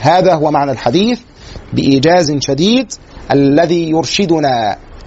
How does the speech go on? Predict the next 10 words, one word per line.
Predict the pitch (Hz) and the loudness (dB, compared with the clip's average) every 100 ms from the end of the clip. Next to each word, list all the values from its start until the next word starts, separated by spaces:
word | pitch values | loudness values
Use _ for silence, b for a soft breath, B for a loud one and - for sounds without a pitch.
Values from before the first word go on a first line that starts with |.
| - 170 | -4 2
إلى | 160 151 143 | 4 4 2
محبة | 120 - 208 185 170 | 0 -2 0 0 2
الله | 170 156 | 0 0
تبارك | 156 151 156 175 | 0 0 0 0
وتعالى | 143 123 151 147 143 120 | -2 0 0 0 -2 -4
لأوليائه، | 117 117 131 185 269 202 | -2 0 4 2 2 -2
والمقصود | 170 139 - 156 | 0 0 -2 -2
بالأولياء | 135 120 123 160 127 | -2 0 0 0 -2
هم | 135 | 0
المؤمنون. | 120 - 139 170 - | -2 0 0 4 2